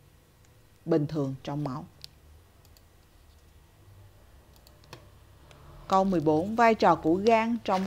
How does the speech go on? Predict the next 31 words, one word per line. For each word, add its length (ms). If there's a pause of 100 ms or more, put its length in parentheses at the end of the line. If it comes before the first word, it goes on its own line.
(100)
cân 260
bằng 240
nội 140
môi. 240 (1080)
Đó. 120 (320)
Gan 360
thì 340
nó 300
điều 220
hòa 300
các 260
chất, 200 (880)
nhiều 200
chất 160
hòa 160
tan 300
như 160
là 260
protein, 540
glucose 880 (600)
trong 200
huyết 200
tương, 340
qua 140
đó 180
duy 220
trì 360 (200)
cân 240
bằng 240
nội 140
môi. 240